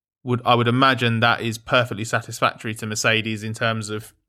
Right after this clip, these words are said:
the F A A has done enough to show that it's taken this seriously and has put the right things in place to avoid a repeat, and that it's only the beginning of a process, because it does seem to be that the new president is,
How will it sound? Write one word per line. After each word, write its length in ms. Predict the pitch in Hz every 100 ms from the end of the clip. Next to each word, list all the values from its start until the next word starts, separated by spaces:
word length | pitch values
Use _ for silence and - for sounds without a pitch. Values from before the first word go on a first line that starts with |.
| _ _ _ _ _ _ _ _ _ -
the 100 | 127
F 160 | 117 123
A 220 | 120 117
A 20 |
has 320 | 113 123 117
done 220 | 131 127
enough 500 | 117 123 120 117 -
to 180 | - 123
show 300 | 113 135 120
that 100 | 110
it's 120 | 101
taken 320 | - 123 117 110
this 160 | 113
seriously 540 | 135 120 113 113 113 113
and 120 | 107
has 80 | 110
put 240 | - -
the 80 | 110
right 220 | 113 110
things 240 | 123 117
in 100 | 117
place 280 | 110 120 110
to 100 | 113
avoid 260 | 110 117 107
a 40 |
repeat, 560 | 104 104 139 107 117 _ _ _ _ _ -
and 240 | 139 127
that 100 | 104
it's 160 | 117 123
only 220 | 120 117
the 60 | 110
beginning 360 | 113 120 113
of 80 | 107
a 60 | 104
process, 560 | 123 104 104 107 104
because 340 | - 113 110 107
it 80 |
does 240 | 123 117 -
seem 260 | 120 110 110
to 100 | -
be 280 | 110 110 110
that 120 | 107
the 160 | 110
new 160 | 117 110
president 540 | 110 117 107 107 110
is, 280 | 107 110 104